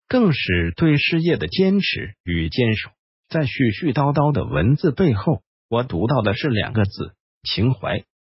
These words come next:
感谢刘经理接受一名小学教师的采访，感谢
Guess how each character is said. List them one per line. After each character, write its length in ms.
感 260
谢 260
刘 280
经 240
理 140
接 180
受 260
一 100
名 360
小 320
学 300
教 260
师 220
的 100
采 340
访， 180
感 300
谢 160